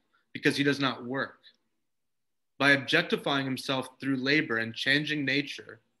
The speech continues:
the slave comes to a self-consciousness that it is his own activity that counts. Through this activity, through this objectification,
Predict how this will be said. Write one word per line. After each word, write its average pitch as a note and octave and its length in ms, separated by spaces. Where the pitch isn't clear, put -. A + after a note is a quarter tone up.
the C#3 100
slave F3 560
comes D#3 260
to C#3+ 140
a - 20
self-consciousness C#3+ 1200
that C3+ 100
it C3+ 100
is C3+ 380
his C#3+ 220
own E3+ 280
activity C#3+ 580
that A2 280
counts. - 560
Through D#3 140
this E3 240
activity, B2+ 720
through D3+ 140
this E3+ 220
objectification, C3+ 1080